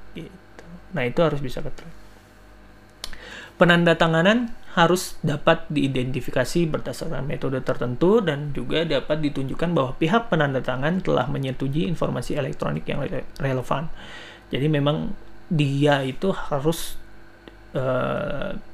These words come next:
bisa diketahui ya, maksudnya dokumen itu harus bisa diketahui bahwa benar-benar dia yang mendatana-, yang menandatanganinya gitu.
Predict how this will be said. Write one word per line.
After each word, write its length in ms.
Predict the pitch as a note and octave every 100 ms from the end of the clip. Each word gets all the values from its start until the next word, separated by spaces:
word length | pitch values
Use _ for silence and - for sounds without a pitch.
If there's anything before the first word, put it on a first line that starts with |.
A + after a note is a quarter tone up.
| -
bisa 480 | C#3 A#2+ - D3+ - - -
diketahui 800 | D#3 D3 - - D3 E3+ F#3+ D3
ya, 80 | D3+
maksudnya 400 | E3 C#3+ D3+ E3
dokumen 400 | D3 - C3+ B2
itu 160 | C#3
harus 240 | F#3+ D#3 D3+
bisa 240 | D#3 D3+
diketahui 560 | C#3+ C#3+ - C#3 C3+ F#3+
bahwa 240 | C#3+ D3+ F#3+ - - -
benar-benar 720 | D3+ D3+ C#3+ D3 F#3 A3 E3+
dia 240 | D3 E3 E3+
yang 160 | C#3
mendatana-, 480 | C3+ C3+ C3 C#3 - - - E3
yang 240 | C3+ C3+
menandatanganinya 1300 | C3+ C3 C3 C3 C3+ - - C3+ C3 C#3 C#3+ C#3+ D#3 - - - -
gitu. 640 | - - - - C#3 D3+